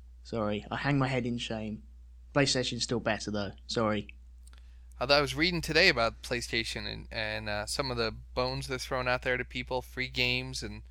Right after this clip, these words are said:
Speaker 2: please come back, please trust us, but they say that the PlayStation's really gonna take a long-term hit.
Speaker 1: I think Sony will. I, I think
Speaker 2: Yeah.
Speaker 1: it's more people out there generally don't like Sony. And,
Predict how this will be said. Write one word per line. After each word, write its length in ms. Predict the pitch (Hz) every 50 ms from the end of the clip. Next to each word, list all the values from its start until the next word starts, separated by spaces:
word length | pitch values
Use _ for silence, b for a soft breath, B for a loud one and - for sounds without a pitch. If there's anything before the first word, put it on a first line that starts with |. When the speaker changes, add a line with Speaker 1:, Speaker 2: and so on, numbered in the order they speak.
| b b b b b b b b
Speaker 2:
please 240 | - - 175 175 -
come 160 | - 175 139
back, 360 | 131 139 151 156 160 - - -
please 260 | - 147 151 151 -
trust 340 | - - 147 143 - - -
us, 180 | 143 143 - -
but 240 | - - 104 - - - b b b b b b b b b b b
they 120 | - 120
say 200 | 139 - - 131
that 180 | 113 113 110 104 - - - - -
the 100 | - -
PlayStation's 640 | - - - 131 127 - 127 120 - - 107 110 110
really 220 | 117 120 123 113
gonna 100 | 107 104
take 220 | - - 113 -
a 180 | 101 98 101 101 98
long-term 600 | 107 117 123 127 131 131 123 - 135 120 117 120
hit. 220 | 131 139 131 - - - - - - - - - - - - - - - - - - - - - - - - - -
Speaker 1:
I 60 | 165
think 220 | - 294 - -
Sony 380 | - - - 131 170 185 160 120
will. 300 | 104 98 95 101 - - -
I, 120 | - - - - -
I 60 | -
think 340 | - - - 254 254 226 -
Speaker 2:
Yeah. 60 | -
Speaker 1:
it's 120 | - - -
more 400 | 185 175 180 175 170 165 175 170 B B B B B B B B B - - - - - - -
people 340 | - 208 208 208 190 175 147
out 240 | 170 160 - -
there 260 | 120 131 123 113 95 73
generally 600 | 113 147 - 156 151 147 135 123 120 117 107 104 101 139 -
don't 260 | - 131 131 127 -
like 220 | 101 123 117 - -
Sony. 540 | - - - 117 104 98 98 90 - - _ _ _ _ _ _ _ _ _ _ _ _ _ - _ _ _
And, 560 | 127 123 120 120 117 113 120 117 110 113 113